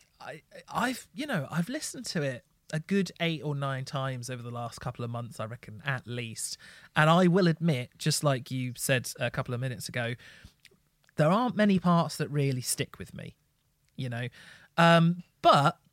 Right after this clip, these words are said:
sometimes, depending on my mood, sometimes I feel like that's a problem, and sometimes I don't. It just sort of depends what mood I'm in, <laughs> really.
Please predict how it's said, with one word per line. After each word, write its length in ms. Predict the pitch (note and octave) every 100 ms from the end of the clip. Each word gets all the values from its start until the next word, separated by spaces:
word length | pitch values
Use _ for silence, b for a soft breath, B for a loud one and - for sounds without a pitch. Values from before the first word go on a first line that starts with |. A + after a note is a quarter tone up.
| _ -
sometimes, 1200 | - - C#4 C4+ - B2+ B2+ B2 D#3+ - - - _ _
depending 420 | - F#3 G3 F#3+
on 100 | E3+ D3+
my 140 | C#3+
mood, 460 | C#3 C#3+ B2 C3+ -
sometimes 600 | - A3 G#3 F#3+ D#3+ C#3
I 60 | C3
feel 240 | - B2+
like 140 | B2 A#2
that's 200 | G2+ -
a 40 |
problem, 460 | - A#2+ C3+ C#3 D3+ _
and 120 | D3
sometimes 480 | D3 D#3 D3+ D#3 C#3+
I 80 | D3
don't. 400 | D3 D#3+ A#2+ A2 _ -
It 180 | C#3+ -
just 200 | E3 -
sort 220 | D#3+ D3+
of 60 | B2+
depends 420 | B2+ C#3 C3 C3
what 120 | C3
mood 300 | C#3 C#3+ B2+
I'm 180 | A2 G#2+
in, 160 | A2 B2
<laughs> 60 | -
really. 420 | F#3 E3+ C#3 C#3+